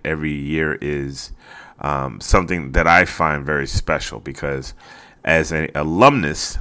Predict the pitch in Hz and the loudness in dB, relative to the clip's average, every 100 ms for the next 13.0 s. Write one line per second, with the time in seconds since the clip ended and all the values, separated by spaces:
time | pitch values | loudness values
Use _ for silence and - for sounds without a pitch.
0 | - 76 73 - 73 - 69 - - 62 | -6 -6 -6 -6 -6 -6 -8 -8 -8 -6
1 | 65 - _ - - - - - 73 80 | -6 -8 _ -20 -20 -20 -8 -2 0 2
2 | 85 104 101 110 98 90 80 73 71 60 | 2 6 8 8 6 2 2 2 0 0
3 | 71 - 71 71 67 58 65 - - _ | -2 -4 -4 -4 -4 -4 -4 -6 -10 _
4 | _ _ _ _ - - 104 107 107 101 | _ _ _ _ -10 2 4 4 2 0
5 | 92 87 82 78 76 73 71 69 76 - | 2 4 4 2 0 0 -2 -4 -4 -4
6 | - 90 90 - 87 78 76 76 - - | 0 4 4 2 -2 -2 0 0 0 -2
7 | 73 73 71 71 69 69 65 65 64 - | 0 0 -2 -8 -10 -8 -6 -4 -4 -8
8 | 55 60 _ - - - - - 76 73 | -12 -14 _ -20 -20 -20 -16 -4 0 0
9 | - 73 78 82 80 71 85 78 - - | 0 2 4 4 4 0 0 0 -4 -4
10 | 87 80 85 80 - 78 76 - 71 - | -4 0 2 0 0 -2 -2 -2 -4 -2
11 | - 117 147 95 69 90 - _ - - | 6 6 6 2 -2 -6 -12 _ -20 -20
12 | - - - 80 90 85 82 80 78 78 | -20 -20 -6 2 4 6 6 6 2 -2